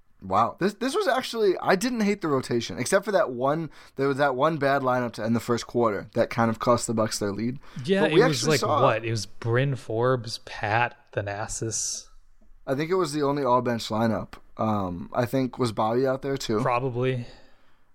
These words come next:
Speaker 1: It might have just been the five bench guys, but we only saw five bench guys in this game.
Speaker 2: Yeah. Uh, we didn't, obviously no Torrey Craig 'cause of injury, and he's just not in the rotation. <laughs> Um,
Speaker 1: It's interesting. I, I
Speaker 2: very
Speaker 1: wonder if he's,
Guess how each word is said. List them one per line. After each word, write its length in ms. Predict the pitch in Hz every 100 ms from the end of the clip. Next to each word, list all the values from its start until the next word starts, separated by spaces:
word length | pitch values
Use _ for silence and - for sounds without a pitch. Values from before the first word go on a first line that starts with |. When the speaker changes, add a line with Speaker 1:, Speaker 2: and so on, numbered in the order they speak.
| - _
Speaker 1:
It 100 | 135
might 160 | 135 180
have 80 | 165
just 160 | 135
been 120 | 147 135
the 80 |
five 280 | 117 117 113
bench 240 | 104 101 -
guys, 260 | - -
but 280 | - 151 - - -
we 120 | 135 165
only 200 | 240 196
saw 240 | 190 220
five 280 | - 143 127
bench 240 | 139 170
guys 380 | 110 85 - - -
in 120 | 131
this 120 | 120
game. 380 | - 123 - - - - - - - -
Speaker 2:
Yeah. 240 | 180 190 - - _ -
Uh, 440 | 151 139 131 123 123 120
we 140 | 131
didn't, 400 | 117 139 135 135 -
obviously 420 | 131 127 117 135
no 140 | 120 113
Torrey 340 | - 117 117
Craig 420 | - 107 110 110
'cause 160 | - 110
of 80 | 104
injury, 520 | 104 101 104 104 104
and 200 | 104 107
he's 160 | 104 98
just 220 | - 104
not 180 | 107 113
in 80 | 113
the 80 |
rotation. 480 | 104 104 104 92 104 -
<laughs> 480 | - 127 120 131 131 - - - - -
Um, 380 | 131 107 104 101
Speaker 1:
It's 100 | 101
interesting. 720 | 135 127 113 107 - 98 113 -
I, 80 |
I 40 | 147
Speaker 2:
very 240 | 170 165
Speaker 1:
wonder 200 | 170 220
if 120 | 196 -
he's, 340 | 170 - -